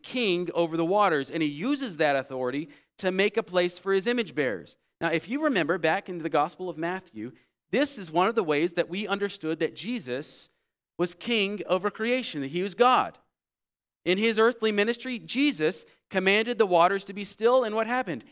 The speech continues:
And they were. Why? Because they heard the voice of their Creator. They heard the one who has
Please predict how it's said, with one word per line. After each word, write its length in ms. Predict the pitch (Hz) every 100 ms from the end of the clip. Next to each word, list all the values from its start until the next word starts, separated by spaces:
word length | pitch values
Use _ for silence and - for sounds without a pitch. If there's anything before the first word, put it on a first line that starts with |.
| _
And 100 | 165
they 80 | 185
were. 280 | 233 277 - - _ _ _ _ -
Why? 360 | 254 240 113 - _
Because 200 | 143 170
they 140 | 262 262
heard 200 | 247 233
the 60 |
voice 440 | 190 196 226 - - _ _ -
of 80 |
their 120 | 147 156
Creator. 500 | 202 208 262 220 - _ _ _ _ _ _ _ _ _ _ _
They 100 | 190
heard 340 | 196 247 277 214
the 80 | 214
one 280 | 214 240
who 160 | 233 220
has 380 | 202 214 220